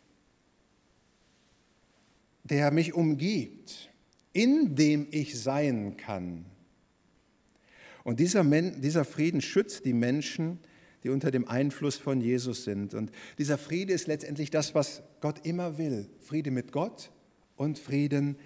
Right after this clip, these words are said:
mit Menschen untereinander. Versöhnt sein, ein versöhnter Zustand. Und manches von dem, was er dann hier schreibt über den Frieden, sagt er auch, das übersteigt unseren Verstand. Wir können das nicht fassen,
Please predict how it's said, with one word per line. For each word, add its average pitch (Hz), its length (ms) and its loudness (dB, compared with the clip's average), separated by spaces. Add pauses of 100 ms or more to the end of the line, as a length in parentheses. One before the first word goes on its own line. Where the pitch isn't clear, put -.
(140)
mit 123 360 -6
Menschen 117 480 -4
untereinander. 113 840 -4
Versöhnt 131 720 4
sein, 98 640 -6 (440)
ein 117 140 -4
versöhnter 139 760 2
Zustand. 98 880 -10 (1040)
Und 123 80 -2
manches 165 260 2
von 151 180 2
dem, 156 160 2
was 151 160 0
er 139 100 -2
dann 139 140 4
hier 139 180 0
schreibt 151 340 0
über 151 160 2
den 143 140 2
Frieden, 139 340 0
sagt 139 240 0
er 131 120 0
auch, 170 180 2
das - 240 -6 (540)
übersteigt 156 800 0
unseren 135 320 4
Verstand. 175 720 2
Wir 135 100 4
können 175 220 4
das 151 180 2
nicht 147 220 0
fassen, 160 720 0